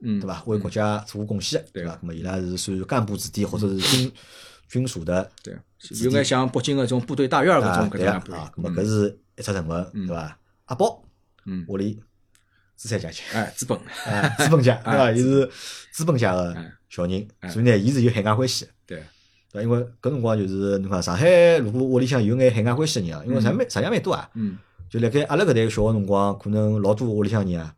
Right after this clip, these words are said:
Speaker 1: 嗯。
Speaker 2: 辣盖香港啊，
Speaker 1: 嗯。
Speaker 2: 台湾啊，
Speaker 1: 嗯。
Speaker 2: 或者就是讲一眼东南亚国家啊，
Speaker 1: 嗯。
Speaker 2: 或者美国啊，侪可能会得有眼亲眷关系。
Speaker 1: 阿宝，阿宝就是讲伊屋里向蛮典型个，屋里向是，
Speaker 2: 嗯。
Speaker 1: 就是讲解放前是资本家，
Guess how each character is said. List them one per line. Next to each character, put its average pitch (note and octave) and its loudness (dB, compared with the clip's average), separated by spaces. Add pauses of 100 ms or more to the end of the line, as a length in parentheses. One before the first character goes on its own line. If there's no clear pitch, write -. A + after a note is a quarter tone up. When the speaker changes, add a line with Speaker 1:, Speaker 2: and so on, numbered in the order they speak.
Speaker 1:
嗯。 G2 -8 (100)
Speaker 2:
辣 F2 -14
盖 F#2+ -6
香 A2+ -4
港 G#2+ 0
啊， G2+ -2
Speaker 1:
嗯。 F#2+ -8 (180)
Speaker 2:
台 D#2 -10
湾 F#2+ -6
啊， A2 -2
Speaker 1:
嗯。 F#2+ -10 (460)
Speaker 2:
或 F#2 -14
者 F#2+ -6
就 F2 -6
是 F2 -8
讲 F#2+ -8
一 F#2+ -4
眼 F#2+ -2
东 A2 -4
南 G#2 0
亚 F#2+ -2
国 E2+ -8
家 G#2+ -4
啊， F#2+ 0
Speaker 1:
嗯。 F2+ -4
Speaker 2:
或 F2+ -8
者 G2 -6
美 F#2+ -2
国 A2+ -4
啊， G#2+ -4 (280)
侪 A#2 2
可 B2 -2
能 B2 4
会 A2 4
得 A2 4
有 G2 2
眼 G2+ 2 (240)
亲 A2+ -2
眷 A2 -8
关 - -4
系。 - -8
Speaker 1:
阿 C#3 -6
宝， E3+ 2
阿 E3 -4
宝 G3 2
就 B2 0
是 A#2+ -4
讲 B2 0
伊 B2 2
屋 A#2+ 4
里 A#2 0
向 A#2+ 0
蛮 B2+ 2
典 G#2 -4
型 G#2+ 2
个， F#2 -2
屋 A2 -6
里 F2 -2
向 A2+ 0
是， G#2 -4
Speaker 2:
嗯。 E2+ -14
Speaker 1:
就 F2 -12
是 E2 -16
讲 F2+ -10
解 B2+ -2
放 C3+ -4
前 G#2+ -4
是 G#2 -4
资 A2+ -8
本 C#3+ 2
家， A2 2